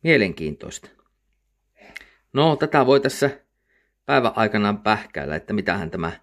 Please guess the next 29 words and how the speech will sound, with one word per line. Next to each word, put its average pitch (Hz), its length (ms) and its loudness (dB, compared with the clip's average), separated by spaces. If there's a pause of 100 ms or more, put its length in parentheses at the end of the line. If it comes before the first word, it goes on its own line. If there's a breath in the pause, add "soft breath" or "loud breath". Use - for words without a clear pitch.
(480 soft breath)
merkitsee 107 540 0
nyt 90 160 -6
alkavasta 90 580 -4
vuodesta. 67 500 -6 (760)
On 156 160 0
aika 175 220 2
monenmoista 135 580 2
lonkeroa 107 480 0
ja 98 100 0
syheröä 87 540 -4
ja 76 140 -6 (540)
näin 90 260 -6
edelleen. - 560 -16 (1300)
Mutta - 360 2
jos 170 200 0
sinulla 170 260 4
tulee 160 240 2
joku 151 260 0
ajatus 147 440 2
tästä, 104 280 -6
mitä 117 260 -2
tästä 101 280 -8
pitäisi 98 400 -4
tulkita, 98 480 -4
niin 78 200 -6
tuota, 85 360 -4 (880)
laitapa 117 480 -4 (420 loud breath)
kommenttia 123 560 -2
tulemaan. 85 520 -6